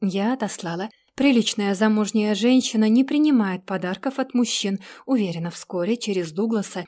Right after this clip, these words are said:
мне передадут что-то интересное». «Твой муж не потерпит», покачала головой виконтесса. «Смириться. Я ведь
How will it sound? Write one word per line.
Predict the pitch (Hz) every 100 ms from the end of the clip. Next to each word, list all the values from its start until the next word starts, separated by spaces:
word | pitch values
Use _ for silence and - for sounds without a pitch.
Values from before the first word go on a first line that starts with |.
| -
мне | 220 220 226
передадут | 254 311 302 247 208 -
что-то | - 180 170 208
интересное». | 226 262 254 269 - 302 311 - _ _ _ -
«Твой | 196 196 208
муж | 208 226 -
не | 240
потерпит», | 254 247 208 185 - 190 - _ _
покачала | - 226 220 226 202
головой | 214 208 202 196 196
виконтесса. | 208 208 208 - 220 - 220 _ _ _ -
«Смириться. | - 269 277 247 208 214 - 254 - _
Я | 202 196 214 208
ведь | 202 -